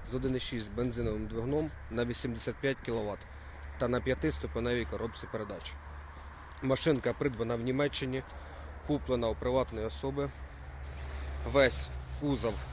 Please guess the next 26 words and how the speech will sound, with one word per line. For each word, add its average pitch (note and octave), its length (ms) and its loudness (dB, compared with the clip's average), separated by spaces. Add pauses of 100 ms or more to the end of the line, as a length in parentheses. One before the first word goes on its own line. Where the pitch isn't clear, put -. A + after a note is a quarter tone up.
(280)
даного A#2 440 4
автомобіля B2+ 580 4 (420)
в G#2+ 100 2
рідній B2+ 300 12
фарбі, G2 380 2
без A2 180 4
жодного A#2+ 380 4
підкрасу. - 540 -4 (280)
Автомобіль C#3+ 600 6 (600)
в A2 40 -4
дуже A#2+ 360 4
збереженому A#2 640 6
стані. F#2+ 380 -2 (1000)
По B2+ 80 0
кузову A#2 480 2
немає A#2 480 4 (680)
жодної A2 500 -2
подряпини, A2+ 680 -2
жодного G#2+ 440 -4
зауваження. G2+ 600 -4
Машина A2+ 400 -2
просто A#2+ 360 -2
в A2 40 -2
новому A#2 380 0
стані, F#2+ 340 -8
абсолютно. G2+ 560 -6